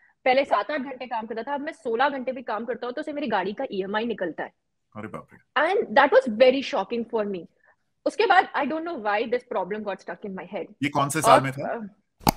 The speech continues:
Speaker 1: this happened in twenty eighteen।
Speaker 2: तो आप बता रही हैं कि Ola Uber उस ecosystem में दो हज़ार अठारह के करीब लगभग fifty percent commission charge कर रही थी premium rides के लिए।
Speaker 1: Premium rides के लिए, यस। तो minimum is twenty percent, can go as high as thirty,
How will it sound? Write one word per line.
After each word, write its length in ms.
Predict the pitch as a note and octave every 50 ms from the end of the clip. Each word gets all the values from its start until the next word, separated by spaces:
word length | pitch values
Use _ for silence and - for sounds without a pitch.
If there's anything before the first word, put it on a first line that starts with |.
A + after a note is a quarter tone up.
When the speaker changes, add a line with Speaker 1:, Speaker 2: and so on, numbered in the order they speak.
| - - - G3
Speaker 1:
this 120 | D#4 E4
happened 320 | - F4 D#4+ - A#4+ C#5 C#5
in 40 | C5
twenty 280 | - D4 C4 C4 D4+ C#4
eighteen। 480 | - G3+ F#3 F#3+ G#3 D#3+ - - - -
Speaker 2:
तो 60 | D#3+
आप 120 | D#3 D#3+
बता 220 | D#3 E3+ E3+ E3 D#3+
रही 100 | F3 G#3+
हैं 100 | A3+ G#3+
कि 120 | A#3 G#3+
Ola 240 | E3 D#3 D#3+ F3 F#3+ F#3+
Uber 240 | F3 D#3 F#3+ G#3 G3+
उस 280 | - E3+ E3+ - -
ecosystem 500 | - C3 E3 E3 - D#3+ C#3 - D3+ D3
में 120 | E3 G#3 G3
दो 80 | C#3+
हज़ार 240 | C3 B2 D3 C#3 C#3
अठारह 300 | B2+ - - C#3 C3 C#3
के 140 | C#3+ D#3+ D3
करीब 300 | C#3+ C3+ - F3+ F#3 D#3
लगभग 300 | C3 C#3 C#3+ F3 F3 E3+
fifty 480 | - - - F#3 F3+ - - - A3+
percent 520 | - - F#3 F3 - - F3 E3 G3+ G#3 -
commission 360 | - E3 D#3+ E3+ - F3+ F3
charge 240 | E3+ D#3+ C#3+ D3 -
कर 100 | E3 D3
रही 100 | D3+ D3
थी 140 | - A3+ G#3+
premium 360 | - D3+ D3+ D3 D3 C#3+ C3
rides 240 | B2 A#2+ A#2 - -
के 100 | - G#2+
लिए। 160 | E2 D#2 - - _ -
Speaker 1:
Premium 380 | D#4 E4 D#4+ D#4 D4 C4 A3+
rides 300 | G#3+ G3+ F3 D#3+ - -
के 100 | - A3
लिए, 300 | G3 F#3 F3+ F#3 G#3 G3
यस। 140 | - - -
तो 60 | D4+ E4
minimum 480 | C4+ G#3+ B3 C4 C#4 D#4+ E4+ F#4 G4 F#4+ D#4
is 40 | -
twenty 280 | - C4 A#3+ B3+ C4 B3 -
percent, 340 | A#3+ G#3 G3+ - G#3+ G#3+ G#3+
can 80 | A3 A#3
go 180 | A3 A3+ A#3 -
as 140 | G3+ G#3+ A3+ A#3
high 280 | B3 A3+ A#3 A3 A3 A3
as 20 | A3 - A3
thirty, 220 | G#3 G3 A3 A3+